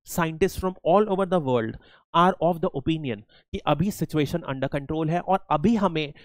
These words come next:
डरने की कोई खास जरूरत नहीं है। ऐसा इनका इसलिए मानना है क्योंकि सबसे पहली बात, यदि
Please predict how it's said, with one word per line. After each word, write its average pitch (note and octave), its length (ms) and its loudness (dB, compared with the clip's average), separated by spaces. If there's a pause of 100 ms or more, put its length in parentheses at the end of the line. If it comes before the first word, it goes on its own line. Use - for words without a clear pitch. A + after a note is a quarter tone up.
(360)
डरने D#3 320 4
की G3 120 -4
कोई G3+ 180 4
खास E3+ 500 -2
जरूरत C3+ 420 2 (180)
नहीं C3+ 380 -4
है। G2+ 140 -12 (160)
ऐसा E3 200 0
इनका F#3 260 0
इसलिए G3+ 320 -2
मानना D#3+ 340 -2
है D#3 180 -4 (380)
क्योंकि F#3+ 220 0
सबसे A3 420 0
पहली D#3 360 -2
बात, G2+ 260 -6 (640)
यदि D#3+ 420 4